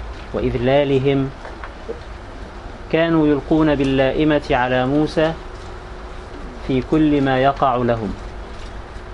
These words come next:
فكانوا إذا عطشوا يقولون لموسى: "لولا أننا أطعناك وخرجنا من مصر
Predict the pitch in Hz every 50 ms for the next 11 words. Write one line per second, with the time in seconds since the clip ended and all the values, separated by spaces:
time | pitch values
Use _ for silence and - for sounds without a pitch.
0 | - - - - - - - - - - - - - - 127 120 - 156 151 151
1 | 151 147 143 143 135 123 131 127 120 113 131 147 147 - 151 139 - 170 170 180
2 | - - - - - - - - - - - - - - - - - 131 127 123
3 | - 139 131 131 139 147 143 139 135 127 123 123 127 143 160 160 - - 165 165
4 | - 339 - - - - - - - - - - - - - - - - 127 135
5 | 143 143 143 139 147 143 139 - 143 139 131 135 143 143 143 139 143 143 131 -
6 | 139 123 123 127 131 135 135 135 135 - 135 131 131 - - 131 131 135 131 123
7 | 127 131 131 131 127 127 127 135 170 180 - - - -